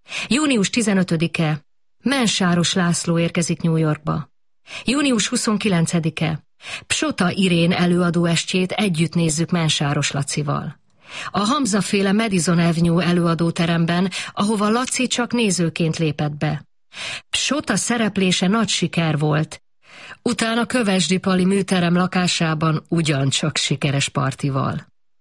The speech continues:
Hat megrendítő halálhír. Először Sári Sándor, londoni jótevőnk. Náluk laktunk utolsó izgalmas londoni napjainkban. Kocsinkat is ő küldte utánunk ezerkilencszázhatvanhétben.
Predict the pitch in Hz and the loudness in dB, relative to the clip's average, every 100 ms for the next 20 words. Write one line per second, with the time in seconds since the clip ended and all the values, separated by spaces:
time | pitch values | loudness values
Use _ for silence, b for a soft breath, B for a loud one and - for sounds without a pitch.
0 | _ _ _ B B B B - 254 - | _ _ _ B B B B -2 0 2
1 | 175 180 175 160 165 156 170 156 156 151 | 0 2 2 2 2 2 0 2 2 2
2 | 147 151 143 - - _ _ - 208 196 | 2 2 0 -2 -8 _ _ -4 0 0
3 | 185 - 165 156 - 214 220 208 - 180 | 0 0 0 0 0 0 0 0 2 2
4 | 170 165 156 156 B B B 196 202 180 | 2 2 0 -2 B B B -2 0 2
5 | 170 180 185 170 165 156 156 156 147 - | 2 2 2 2 0 0 0 0 -2 -10
6 | B B B B - 262 247 196 202 190 | B B B B 0 0 2 0 0 0
7 | - 196 226 226 196 180 190 196 196 170 | 0 -2 0 0 2 2 2 0 0 2
8 | 180 180 - 190 175 175 175 170 170 160 | 2 2 2 2 2 2 2 2 0 2
9 | 165 160 156 165 B B B - 262 - | 2 2 0 -2 B B B -4 -2 0
10 | 196 175 185 185 - 185 190 175 185 170 | 0 2 2 0 0 0 0 0 -2 0
11 | 185 180 180 185 180 190 214 190 180 - | 0 0 0 2 2 2 0 0 0 0
12 | 180 170 180 170 180 175 175 160 160 151 | 0 2 0 0 -2 0 0 2 2 0
13 | 147 156 156 | -2 -2 -4